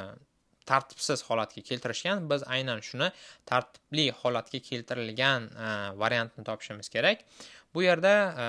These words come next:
boshlang'ich darajada, a, odatda qanday qilib yechish mumkin? Bunda hamma gaplarni agar siz tez o'qiy oladigan bo'lsangiz, o'qib chiqsangiz bo'ladi. O'qiganingizdan keyin diqqatingizni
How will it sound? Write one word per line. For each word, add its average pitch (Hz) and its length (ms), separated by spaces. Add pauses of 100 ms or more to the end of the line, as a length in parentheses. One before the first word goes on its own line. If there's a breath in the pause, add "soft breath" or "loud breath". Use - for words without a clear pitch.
boshlang'ich 123 520
darajada, 120 520 (160)
a, 117 240
odatda 113 420
qanday 113 320
qilib 104 240
yechish - 220
mumkin? 165 420 (360 loud breath)
Bunda 131 600 (240)
hamma 147 260
gaplarni 131 440
agar 120 320
siz - 220
tez 147 280
o'qiy 127 240
oladigan 113 500
bo'lsangiz, 107 400
o'qib - 240
chiqsangiz 104 500
bo'ladi. 117 440 (340 loud breath)
O'qiganingizdan 131 960 (120)
keyin 170 560 (320 loud breath)
diqqatingizni 127 840